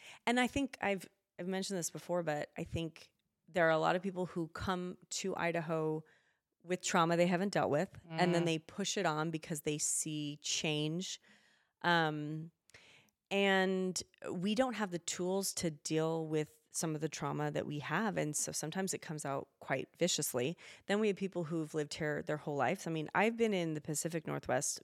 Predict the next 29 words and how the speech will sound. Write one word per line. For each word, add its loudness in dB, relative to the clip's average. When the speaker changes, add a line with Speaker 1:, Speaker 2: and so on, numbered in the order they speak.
Speaker 1:
pretty 0
much 0
my -2
entire -2
life. -2
I, 2
Speaker 2:
Mm-hmm. 0
Speaker 1:
w-, -12
you -6
know, -2
I -2
grew 0
up 0
in 0
Spokane, 0
and, -4
and, 6
like, 4
seeing 2
change -2
is -6
scary. 0
Um, 2
at 2
the 2
same 0
time, -2
change -2
is -2